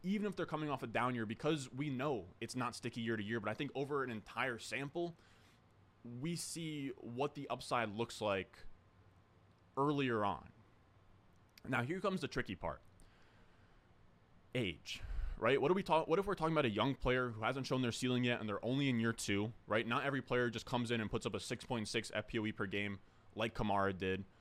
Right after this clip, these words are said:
But I think at that point, you just have to embrace the uncertainty with running backs that are that young. So here I brought up the fourteen running backs since twenty seventeen with six point six plus weighted opportunities per game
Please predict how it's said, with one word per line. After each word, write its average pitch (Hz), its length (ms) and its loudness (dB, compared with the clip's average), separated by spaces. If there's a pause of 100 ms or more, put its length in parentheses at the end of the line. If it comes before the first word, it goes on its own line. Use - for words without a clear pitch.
(1160)
But - 320 6 (1900)
I 135 100 4
think 156 180 2
at 107 140 0
that 139 200 4
point, 101 300 2 (1500)
you 123 80 -4
just 143 100 2
have 147 100 4
to 139 120 8
embrace 113 320 4
the 123 100 2
uncertainty 101 760 2 (280)
with 117 220 2
running 110 280 4
backs 104 200 4
that 98 100 -2
are 95 80 2
that 95 220 0
young. 82 180 -6
So 117 380 2
here 185 260 -2
I 220 60 6
brought 143 260 4
up 117 220 4 (480)
the 120 80 2
fourteen 180 640 -2
running 135 260 2
backs 123 240 2
since 160 220 -2
twenty 139 240 2
seventeen 110 500 0
with 95 120 -2
six 160 200 -4
point 151 240 0
six 135 220 -4
plus 131 240 -2
weighted 117 180 0
opportunities 123 380 2
per - 80 0
game 101 300 2